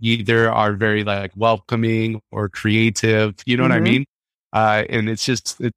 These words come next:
Speaker 1: it actually hampers that and dampens the whole experience. And so, um, just even, like,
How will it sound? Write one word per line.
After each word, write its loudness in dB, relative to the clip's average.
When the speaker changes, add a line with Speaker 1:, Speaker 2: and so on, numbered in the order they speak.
Speaker 1:
it 2
actually 0
hampers -2
that -4
and -10
dampens 0
the -4
whole -4
experience. -4
And -2
so, -2
um, 0
just -4
even, 0
like, 0